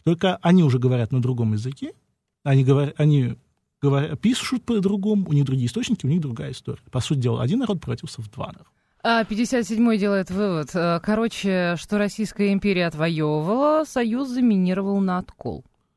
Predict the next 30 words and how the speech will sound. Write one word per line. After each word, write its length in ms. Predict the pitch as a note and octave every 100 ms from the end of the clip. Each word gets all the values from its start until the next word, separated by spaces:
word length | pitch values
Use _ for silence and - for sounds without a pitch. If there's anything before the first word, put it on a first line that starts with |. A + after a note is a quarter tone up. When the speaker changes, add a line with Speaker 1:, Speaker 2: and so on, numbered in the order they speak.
| _ _ _ _ _ _ _ - - - - - - - _ _ _
Speaker 1:
А, 340 | F3 F#3+ G#3 G3 D3+ - - - - - - - -
ну, 680 | A2+ A#2 B2 E3+ B3+ C#4+ B3
а 380 | A3+ F#3+ G3 G3 F3 - - _ -
Speaker 2:
Можно 240 | F#4+ A#4
согласиться 580 | - A#3+ A#3 F#3 D#3 D3+
с 80 | -
этой 200 | D3 C#3
репликой? 500 | B2+ - D2+ - - - - - -
Speaker 1:
Ам, 1080 | D3 C#3+ C#3+ C#3 C3+ C3+ C3+ C3+ C3+ C#3 - - - D3+
я 340 | B2 C3 G#3+
бы 140 | A#3 A#3+
не 180 | A3+
сказ-, 440 | G3+ - - G3 A3+
ну, 160 | A3 G#3+
может 320 | F#3 F3+ A#3 G#3
быть, 160 | F#3+
с 80 | -
точки 300 | F#3+ F#3+ -
зрения 340 | C#3+ E3 E3+
уже 140 | D3 C3+
сегодняшних 640 | - D#3 D3+ A#2+ A2 G#2+
процессов, 400 | - A#2+ A3 -
возможно, 640 | A2 B2+ G#2+ C#3 G#3 G#3 B2
пр-, 160 | -
определенные 400 | D3 C3+ D3 C3+
причины 360 | A#2+ B2+ - G#3+
были 200 | C#3 B2+
з-, 140 | A#2+ -
заложены 460 | B2+ C3 D3+ C#3 C#3
тогда, 560 | - C3 B2+ A#2 F#2